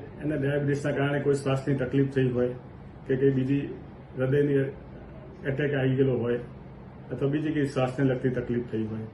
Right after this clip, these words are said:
એ એનું કારણ હોઈ શકે. અમે આવ્યા હતા, પણ દર્દીના સગાને કે અમારે આઈ સી યુમાં જવું નથી,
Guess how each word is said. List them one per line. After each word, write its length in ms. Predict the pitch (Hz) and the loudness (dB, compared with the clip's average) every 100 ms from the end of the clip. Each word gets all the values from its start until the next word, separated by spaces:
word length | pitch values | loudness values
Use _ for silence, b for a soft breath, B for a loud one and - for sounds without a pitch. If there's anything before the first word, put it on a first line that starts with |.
| - - - - - - | -14 -18 -18 -18 -14 -4
એ 140 | 139 | 0
એનું 180 | 123 127 | 0 -2
કારણ 280 | 113 120 120 | -4 -4 -2
હોઈ 140 | 123 | -2
શકે. 220 | - - - | -2 -6 -2
અમે 140 | 156 | 0
આવ્યા 180 | 156 127 | 2 2
હતા, 180 | 120 123 - - - - | 0 -8 -12 -16 -16 -16
પણ 200 | - 135 | -4 0
દર્દીના 840 | 127 127 139 151 151 - - 151 143 | 2 2 2 0 0 -6 -10 -8 -4
સગાને 300 | 131 147 139 | -2 0 2
કે 180 | 143 135 | 2 2
અમારે 200 | 135 131 | 2 2
આઈ 140 | 123 | 0
સી 80 | 139 | 0
યુમાં 180 | 139 123 | 0 4
જવું 200 | 135 151 | 4 4
નથી, 220 | 143 113 | 2 0